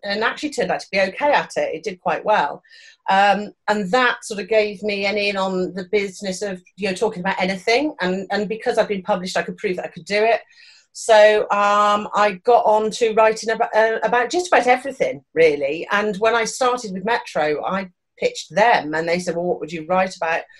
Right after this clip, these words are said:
Um, and I gave them a list of things. I think it became very clear very quickly that, um, it's not so much I don't have filters. I mean, I'll talk about anything, you know, to anybody because I don't see any shame in it. But I'm not embarrassed by very much.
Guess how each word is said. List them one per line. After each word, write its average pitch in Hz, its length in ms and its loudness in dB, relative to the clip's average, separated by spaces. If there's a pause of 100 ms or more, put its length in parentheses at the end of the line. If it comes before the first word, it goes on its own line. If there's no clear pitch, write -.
(480)
Um, 190 460 4
and 175 120 0
I 185 120 4
gave 196 200 2
them 190 120 -2
a - 20 0
list 185 220 -2
of 175 80 -14
things. 180 300 -2
I 185 80 0
think 202 120 -6
it 180 60 -8
became 190 240 -2
very 196 180 2
clear 190 220 -4
very 180 160 0
quickly 180 380 -2
that, 160 200 -2 (260)
um, 180 280 0 (720)
it's - 100 -2
not 508 80 6
so 466 80 -2
much 311 120 0
I 302 40 -2
don't 277 160 0
have 247 160 0
filters. 311 500 0
I 269 60 -4
mean, 233 80 2
I'll 208 80 0
talk 254 180 2
about 220 180 0
anything, 180 680 -2
you 220 100 0
know, 156 180 0
to 202 140 -2
anybody 180 280 0
because 190 220 -4
I 180 60 -2
don't 196 240 0
see 196 140 -2
any 185 160 2
shame 254 260 0
in 151 80 -4
it. 147 140 -6 (200)
But 196 440 6
I'm 202 120 -2
not 226 220 -2
embarrassed 202 640 -2
by 139 160 0
very 127 260 -4
much. - 500 -10